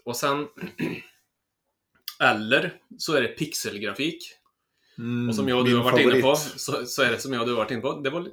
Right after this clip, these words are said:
Speaker 1: kanske lite charmigt i början att, ja, retro. Men nu när man sitter med en dator för tjugofemtusen så vill jag inte spela Nintendo åtta-bitars. <laughs> Jag, jag orkar inte. Det plus att de, nu så har de någon sån slags konstig färgsättning med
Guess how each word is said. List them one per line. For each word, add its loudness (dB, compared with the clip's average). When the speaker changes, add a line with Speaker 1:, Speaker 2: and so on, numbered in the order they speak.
Speaker 1:
kanske -4
lite -8
charmigt -4
i -4
början 2
att, -6
ja, -8
retro. -4
Men -2
nu 0
när -8
man -4
sitter -4
med -2
en -8
dator -4
för -12
tjugofemtusen -6
så -8
vill -8
jag -2
inte -10
spela -4
Nintendo -6
åtta-bitars. -6
<laughs> -
Jag, 0
jag 0
orkar 2
inte. -6
Det 0
plus -2
att -2
de, -6
nu 0
så -6
har 4
de -2
någon -4
sån -10
slags -4
konstig -4
färgsättning -4
med -8